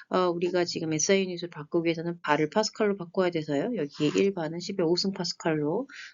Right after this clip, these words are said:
어, 유닛, 어, 그 단위 환산을 해주었고 부피 오십 밀리리터 역시, 어, 그 큐빅미터로 바꿔서 다음과 같이 기술하게 됩니다. 어, 어,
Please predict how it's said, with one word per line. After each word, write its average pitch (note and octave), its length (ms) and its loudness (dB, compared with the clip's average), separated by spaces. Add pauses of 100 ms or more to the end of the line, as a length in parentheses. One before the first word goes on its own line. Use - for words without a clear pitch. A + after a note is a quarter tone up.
(200)
어, D3 440 -8
유닛, D#3 340 0 (320)
어, C#3+ 260 -6 (340)
그 D3 140 -14
단위 E3 240 0
환산을 E3+ 460 0
해주었고 E3+ 640 -4 (680)
부피 G3+ 220 -8
오십 F#3+ 280 2
밀리리터 F3 500 -2
역시, A#3 540 0 (600)
어, D3+ 340 2
그 C#3+ 160 -6
큐빅미터로 B3 760 0
바꿔서 D3 500 -2
다음과 D3 320 0
같이 F#3 580 -2
기술하게 D3+ 420 0
됩니다. C3 240 -6 (840)
어, D#3+ 580 -4 (340)
어, D3+ 460 0